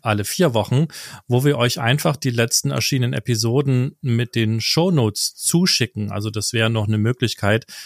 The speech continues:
Das können wir recht gut automatisieren. Ähm, wenn ihr da Interesse dran habt, dann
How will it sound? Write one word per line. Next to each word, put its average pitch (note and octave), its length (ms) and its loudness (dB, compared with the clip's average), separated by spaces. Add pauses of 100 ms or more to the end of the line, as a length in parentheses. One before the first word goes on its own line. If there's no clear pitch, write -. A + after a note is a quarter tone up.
(120)
Das - 140 -8
können A#2+ 140 2
wir A#2 100 2
recht A2 200 0
gut B2+ 180 0
automatisieren. B2 1120 2 (400)
Ähm, A2+ 480 2 (140)
wenn B2 540 -2
ihr A2+ 560 2 (100)
da A2+ 220 2
Interesse A2 380 -2
dran A#2 240 2
habt, A2+ 220 0 (100)
dann G#2 600 2